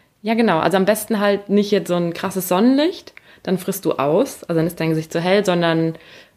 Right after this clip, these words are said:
entweder so ein wolkiger Tag am Fenster oder halt schattiges Licht sozusagen oder einfach Jalousien ein bisschen runter machen.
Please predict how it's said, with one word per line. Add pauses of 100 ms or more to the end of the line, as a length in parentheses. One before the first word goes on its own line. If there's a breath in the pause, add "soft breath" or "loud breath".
(140)
entweder
so
ein
wolkiger
Tag (100)
am
Fenster
oder
halt (300)
schattiges
Licht
sozusagen
oder
einfach
Jalousien
ein
bisschen
runter
machen.